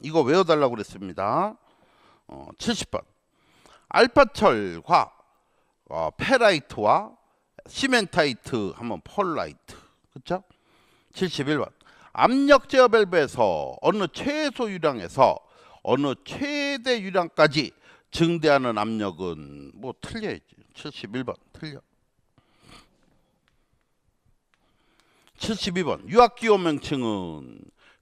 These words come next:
정용량형. 들어오고 나가니까 펌프 모터. 축은 일방향 회전. 칠십삼 번. 실린더 F 삼 킬로니톤.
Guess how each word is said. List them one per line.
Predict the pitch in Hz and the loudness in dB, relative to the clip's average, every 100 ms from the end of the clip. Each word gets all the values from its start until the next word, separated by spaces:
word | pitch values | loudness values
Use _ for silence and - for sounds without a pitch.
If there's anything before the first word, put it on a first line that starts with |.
| - | -8
정용량형. | - 185 254 254 226 165 147 127 87 87 131 107 - _ _ _ | 2 2 2 -6 -2 0 0 -2 -6 -4 -4 -4 -8 _ _ _
들어오고 | - 247 262 254 233 190 175 113 95 | -2 2 4 6 4 2 -4 -4 0
나가니까 | 165 175 170 147 120 98 - | 0 2 0 0 0 -2 -2
펌프 | 226 233 214 - - 214 208 | -4 -2 -4 -16 -12 -10 -10
모터. | 202 202 - - - - _ _ _ | -8 -8 -8 -16 -14 -16 _ _ _
축은 | - 233 208 135 101 - | -16 -12 -8 -8 -10 -10
일방향 | 135 156 135 131 131 139 127 | -8 -6 -2 -2 -2 -12 -14
회전. | 101 - - _ _ _ _ _ _ _ | -16 -18 -20 _ _ _ _ _ _ _
칠십삼 | - 190 - - 147 156 | -10 -10 -10 -16 -14 -14
번. | - _ _ _ _ _ _ _ | -14 _ _ _ _ _ _ _
실린더 | - 311 294 285 226 160 | -2 0 2 2 2 4
F | 202 - 175 117 90 - | 2 0 -2 -2 -6 -10
삼 | - 285 311 302 | -8 -6 -6 -8
킬로니톤. | - 285 262 220 175 _ 127 98 78 71 | -10 -4 -4 -4 -10 _ -6 -6 -10 -18